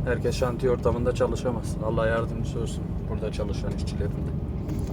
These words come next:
Karşıda yine güvenlik var. Telefonu görmeden ben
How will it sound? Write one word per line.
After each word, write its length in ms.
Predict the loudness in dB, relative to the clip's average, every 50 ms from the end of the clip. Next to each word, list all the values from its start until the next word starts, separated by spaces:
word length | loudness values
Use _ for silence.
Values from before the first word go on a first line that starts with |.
| -4 -4 -4 -4 -4 -2 -2 -2 -2 -2 -2 -4 -4 -4 -4 -4 -4 -4 -4 -4 -4 -4 -4 -2 -2
Karşıda 380 | -2 -2 -2 0 0 0 2
yine 180 | 2 2 0 0
güvenlik 500 | 2 2 2 2 2 0 -2 -2 -2 0
var. 180 | 0 0 0 -2 -4 -4 -4 -4 -2
Telefonu 400 | 0 0 2 2 0 0 0 0
görmeden 480 | 2 2 2 2 0 0 -2 -2 0 0
ben 120 | -2 -2